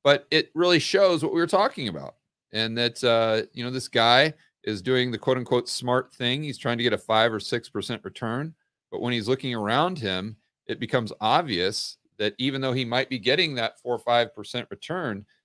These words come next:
that he is actually losing purchasing power to the rate of inflation. So then he says, "Well, I'm just gonna go further out the risk curve." And then he goes into Dogecoin, which the guy calls dog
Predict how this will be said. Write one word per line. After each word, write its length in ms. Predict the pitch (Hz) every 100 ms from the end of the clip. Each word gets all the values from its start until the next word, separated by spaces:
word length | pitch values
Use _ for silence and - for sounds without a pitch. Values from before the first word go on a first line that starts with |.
| _
that 80 | 101
he 80 | 117
is 120 | 113 -
actually 540 | 120 117 - 117 110 -
losing 560 | 104 123 151 135 123 110
purchasing 640 | - 139 131 123 104 92
power 380 | - 90 87 87
to 120 | -
the 100 | 95
rate 340 | 95 104 104 -
of 120 | 92
inflation. 760 | 90 82 - 123 120 - 76 71 _ _ _ _
So 200 | _ 107
then 220 | 101 107
he 220 | 104 107 104
says, 340 | - 107 104
"Well, 220 | 101 117
I'm 120 | 104
just 140 | 107 -
gonna 140 | 120
go 100 | 113
further 500 | 107 120 120 117 -
out 200 | 110 -
the 80 | 101
risk 280 | 120 202 -
curve." 440 | - 78 82 104 _ _ _ _ _ -
And 140 | 101
then 220 | 104 104
he 360 | 95 104 104 98 -
goes 340 | 98 107 101
into 520 | 101 95 107 98 95 - 90 -
Dogecoin, 960 | 120 131 120 110 - 90 80 85 113 - _ _ _
which 240 | 92 80
the 80 | 101
guy 180 | 95 95
calls 280 | 90 92 82
dog 440 | 107 101 107 101